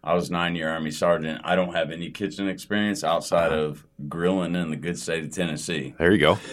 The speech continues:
Speaker 1: But, <laughs> you know, it is, it's been a, it's been a blessing. It's been an awesome ride, and it's just, it's a great environment, and it's, it's, it's what people, you know, want to inspire to be.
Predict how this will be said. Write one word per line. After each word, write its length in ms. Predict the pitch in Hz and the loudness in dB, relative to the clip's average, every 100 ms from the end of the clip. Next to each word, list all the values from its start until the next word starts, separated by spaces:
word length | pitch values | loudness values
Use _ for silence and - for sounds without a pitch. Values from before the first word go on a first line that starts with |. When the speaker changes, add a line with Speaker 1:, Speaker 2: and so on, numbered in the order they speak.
| - - | -2 2
Speaker 1:
But, 1000 | - 78 76 - - - 104 98 - - - - | 4 4 0 -2 -2 0 0 0 -2 -8 -20 -20
<laughs> 500 | - - _ _ - | -20 -20 _ _ -2
you 280 | 98 90 87 | 0 0 0
know, 260 | 90 80 78 - | -2 -4 -8 2
it 140 | 107 | 6
is, 260 | 110 120 - | 6 4 0
it's 240 | 101 107 | 0 0
been 200 | 87 127 | 2 2
a, 80 | 117 | 4
it's 240 | 95 98 98 | 4 2 0
been 160 | 110 104 | -2 0
a 40 | |
blessing. 440 | 90 98 95 95 | 4 2 2 -2
It's 140 | 90 87 | -4 -4
been 160 | 92 | -4
an 60 | 82 | -2
awesome 360 | 80 85 87 82 | -2 -2 -4 -2
ride, 380 | 95 101 76 - | 0 0 -2 -2
and 480 | 90 85 82 76 - _ _ _ _ | 0 0 -2 -8 -14 _ _ _ _
it's 200 | - 87 - | -6 -4 -4
just, 280 | 85 - | -6 -6
it's 240 | - 87 104 | -6 -6 -6
a 60 | |
great 280 | 80 92 90 | 0 2 2
environment, 580 | 85 78 85 90 78 62 | 0 -2 0 -2 -4 -8
and 80 | 80 | -8
it's, 320 | 78 - - - | -10 -12 -12 -8
it's, 540 | 82 - - - - _ _ _ _ _ _ | -6 -8 -10 -12 -14 _ _ _ _ _ _
it's 280 | 87 90 - | -4 -4 0
what 280 | 92 90 - | 4 4 2
people, 600 | 95 87 80 76 73 - - | -4 -4 -6 -6 -8 -14 -8
you 140 | 90 | -4
know, 360 | 82 78 71 - - _ _ _ - | -4 -4 -4 -8 -10 _ _ _ -4
want 340 | 95 120 117 | 0 0 0
to 100 | - 101 | -4 -2
inspire 580 | 85 - 90 92 90 82 | -2 0 4 6 4 2
to 60 | |
be. 480 | 82 85 85 73 | -6 -6 -4 -6